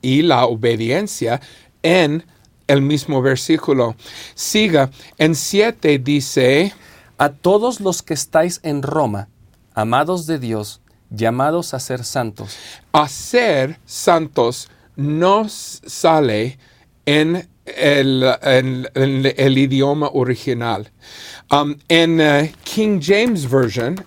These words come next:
Speaker 1: en, en la versión que
Speaker 2: Reina Valera.
Speaker 1: La Reina Valera.
Speaker 2: Que usamos nosotros.
Speaker 1: Ellos, ellos, ah, han hecho en italics. Italics.
Speaker 2: Y letras itálicas.
Speaker 1: Y, y han puesto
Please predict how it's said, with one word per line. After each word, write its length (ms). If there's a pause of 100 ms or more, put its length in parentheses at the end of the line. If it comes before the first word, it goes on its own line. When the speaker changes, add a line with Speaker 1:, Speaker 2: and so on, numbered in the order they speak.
(140)
Speaker 1:
en, 360
en 200
la 120
versión 640
que 360
Speaker 2:
Reina 360
Valera. 360 (220)
Speaker 1:
La 220
Reina 280
Valera. 320
Speaker 2:
Que 60
usamos 300
nosotros. 500 (140)
Speaker 1:
Ellos, 640 (160)
ellos, 640 (140)
ah, 300 (220)
han 360 (160)
hecho 520
en 260
italics. 840 (100)
Italics. 680
Speaker 2:
Y 240
letras 420
itálicas. 540 (720)
Speaker 1:
Y, 400
y 120
han 180
puesto 840